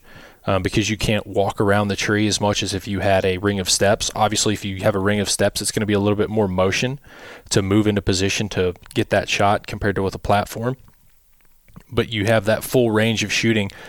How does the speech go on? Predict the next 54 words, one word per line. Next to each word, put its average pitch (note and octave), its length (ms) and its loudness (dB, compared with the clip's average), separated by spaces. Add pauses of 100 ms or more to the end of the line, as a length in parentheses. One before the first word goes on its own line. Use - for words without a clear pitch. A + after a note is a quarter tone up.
(240)
I've A2+ 120 2
actually A#2 240 2
got G#2+ 120 4
a G2+ 40 4
video G#2+ 380 2
that G2 100 4
I F#2+ 60 2
put G2+ 180 0
up F#2+ 100 -2
on G2+ 100 0
my F#2+ 160 0
YouTube G2+ 360 -2
channel F#2+ 500 -2
of G#2+ 160 2
a G2 60 2
comparison G2+ 680 0
of F2+ 100 -6
shooting G2+ 420 -2
between G2 360 -4
a F2+ 60 -6
tree A2 260 -2
stand G2+ 460 -2 (520)
and G#2+ 160 2
a G2 60 2
saddle. G2 500 2 (140)
Um, F#2+ 340 0
I F#2+ 120 -4
had G2 160 2
a F#2+ 60 0
guy G2 420 2 (240)
sit - 320 0
just G#2+ 240 0
below G#2+ 280 2
me G#2+ 300 0
in G2+ 80 -2
a F#2+ 80 0
lone G2+ 300 2
wolf G2+ 280 0
climbing G#2 540 0 (200)
stand, A2+ 440 2 (420)
and F#2+ 120 2
then F#2 80 2
I G2 80 4
sat G2+ 320 2
literally G#2 340 2
right G2 180 4
above G2+ 280 2
him G2 160 -4 (420)
with G#2+ 200 -2
a G#2+ 60 -6
kestrel, G#2+ 600 0
and G2 180 -6
we G2 80 -2
shot, G2 400 2